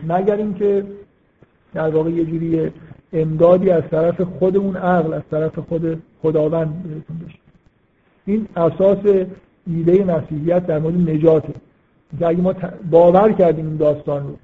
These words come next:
و اینکه منشأ شر در عالم گناهه، یه گناه اولیه که جنبهٔ تکوینی داشته و باعث شده اصلاً ما وارد این عالم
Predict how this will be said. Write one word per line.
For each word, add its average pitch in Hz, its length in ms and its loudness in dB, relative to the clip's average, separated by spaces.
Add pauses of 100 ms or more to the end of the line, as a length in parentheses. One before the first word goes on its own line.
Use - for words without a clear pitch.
(280)
و 151 40 -10
اینکه 156 180 -6
منشأ 175 720 -2 (500)
شر 180 240 4
در 151 260 -2
عالم 151 540 -2 (420)
گناهه، 160 440 4 (720)
یه 196 200 8 (560)
گناه 175 320 2
اولیه 156 720 0
که 147 200 -10 (140)
جنبهٔ 160 260 -2
تکوینی 165 580 -4
داشته 156 320 -2
و 156 120 -4
باعث 156 240 0
شده 165 220 -2
اصلاً 160 180 -2
ما 165 120 0
وارد 160 580 2 (400)
این 180 160 -2
عالم 165 720 0